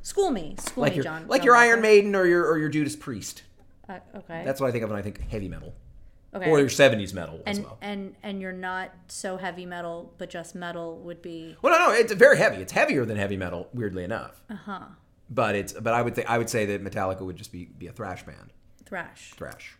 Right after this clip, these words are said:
Speaker 1: Who else is thrash?
Speaker 2: Anthrax, Megadeth, Slayer, Testament, Exodus.
Speaker 1: Limousine.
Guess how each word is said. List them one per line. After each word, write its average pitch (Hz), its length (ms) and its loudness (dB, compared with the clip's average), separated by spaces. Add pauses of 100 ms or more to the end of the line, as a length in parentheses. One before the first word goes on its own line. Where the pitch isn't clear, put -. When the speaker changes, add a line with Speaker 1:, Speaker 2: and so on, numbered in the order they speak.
(140)
Speaker 1:
Who 220 100 -8
else 214 160 -8
is 208 100 -12
thrash? - 480 -18 (580)
Speaker 2:
Anthrax, 104 640 -6
Megadeth, 98 480 -8 (640)
Slayer, 95 500 -6 (1120)
Testament, 92 680 -10
Exodus. 175 440 -6
Speaker 1:
Limousine. 185 360 -12